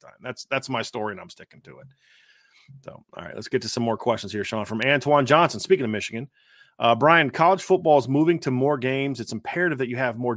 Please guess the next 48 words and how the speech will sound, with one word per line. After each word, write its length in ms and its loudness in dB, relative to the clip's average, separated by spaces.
depth. 360 0
Do 100 -2
you 220 -4
think 180 -8
it's 120 -8
possible 580 -4
to 100 -6
have 260 -6
two 240 -4
O-lines? 560 -2
My 160 -4
team 240 -6
has 120 -10
a 40 -14
chance 260 -8
to 60 -14
do 140 -4
this. 200 -6
The 100 -4
advantage 420 -8
you 80 -10
can 140 -14
have 300 -14
is 200 -14
crazy." 760 -18
So 120 2
are 40 4
you 120 2
talking 360 0
about, 680 2
Antoine, 380 0
are 20 0
you 80 -2
talking 240 -2
about 220 0
kinda 220 0
like 200 -2
having, 340 -2
like, 240 -2
a, 240 -2
um, 540 -10
sort 220 -4
of 60 -2
like 220 2
a 300 -2
hockey 440 0
type 320 0
of, 480 -4